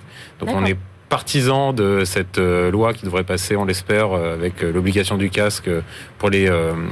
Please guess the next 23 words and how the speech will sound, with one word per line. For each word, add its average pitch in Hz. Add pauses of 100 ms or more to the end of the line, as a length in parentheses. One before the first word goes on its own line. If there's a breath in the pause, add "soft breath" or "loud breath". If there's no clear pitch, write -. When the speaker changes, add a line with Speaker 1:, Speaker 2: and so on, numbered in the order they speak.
(180)
Speaker 1:
pour 101
les 92
vélos 92
taffeurs. 110 (380 loud breath)
Et 104
puis, 131
il 131
y 117
a 107
un 110
cadenas 147 (180)
pour 90
sécuriser 104
le 98
vélo, 117 (220)
une 123
assurance, 139 (200)
vol 113
et 113
casse, 120
une 113
assistance 131
rapatriement, 120